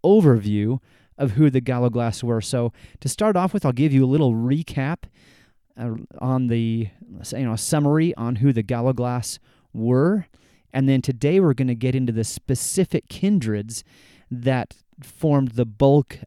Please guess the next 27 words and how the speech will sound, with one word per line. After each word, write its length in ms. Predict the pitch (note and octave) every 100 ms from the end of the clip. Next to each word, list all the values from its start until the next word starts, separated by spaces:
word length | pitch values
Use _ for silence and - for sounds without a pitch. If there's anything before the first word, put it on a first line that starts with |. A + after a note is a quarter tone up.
| -
of 180 | B2+
these 480 | A#2+ B2+ A#2+ A#2 - -
mercenary 560 | C3 C3 - B2+ A#2+
warriors. 500 | A#2 A#2 A#2 G#2+ A2 - _ _ _ - _ _
So 200 | - C#3
like 280 | C3 C#3+ D3
I 60 |
just 420 | A#2+ A2 C3+ -
said, 460 | - C3+ G#2+ B2 B2+ _ _ _
the 80 | C3
Galloglass 640 | A2 C3 C3 B2 B2 A#2+ C3+
were 200 | C3 C3+
mercenaries. 800 | C#3 C#3+ - A#2 A2 G#2+ A2 A#2
They 120 | B2
were 220 | A#2 A2 _ - _ _ _ - A#2
gathered 520 | C3+ B2+ B2+ C3+ A#2 - - _ - C#4
from 420 | - C#3+ C3+ B2+
the 280 | A#2 A2+ A2+
West 400 | A2+ C3 D3 -
Highlands 800 | - - C#3+ D3 D3+ F3 F#3 -
and 200 | A#2+ A#2+ -
Isles 400 | B2+ B2+ C#3+ D3
of 100 | A#2
Scotland, 640 | - - C3 C3 F3 F#3
specifically 640 | - - - D3+ D3+ - C3
the 140 | A2
Hebrides. 680 | - D3 A#2+ G#2+ G#2 A2